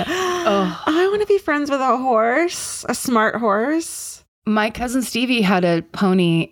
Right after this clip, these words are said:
Speaker 1: name. Ho-, ponies are a different thing altogether. And he had a pony named Sugar Babe.
Speaker 2: Mm.
Speaker 1: And she was, only he could ride her.
Speaker 2: Mm-hmm.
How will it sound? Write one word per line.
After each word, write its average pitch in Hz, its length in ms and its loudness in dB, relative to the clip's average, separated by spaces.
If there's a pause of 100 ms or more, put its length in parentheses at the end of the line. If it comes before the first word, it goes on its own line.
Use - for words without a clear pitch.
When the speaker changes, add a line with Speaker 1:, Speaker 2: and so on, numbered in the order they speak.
(140)
Speaker 1:
name. 170 400 2
Ho-, 220 180 0
ponies 269 480 2
are 208 100 4
a 180 80 0
different 175 500 0 (280)
thing 180 300 -2
altogether. 160 840 0
And 180 140 2
he 220 220 -2
had 208 160 0
a 190 40 -4
pony 175 440 2 (440)
named 185 220 2
Sugar 196 260 2
Babe. 151 360 0 (100)
Speaker 2:
Mm. - 140 -14 (440)
Speaker 1:
And 196 200 0
she 247 240 0
was, 180 480 0 (120)
only 277 240 2
he 254 160 2
could 226 160 0
ride 175 240 2
her. 156 280 2
Speaker 2:
Mm-hmm. 175 200 -2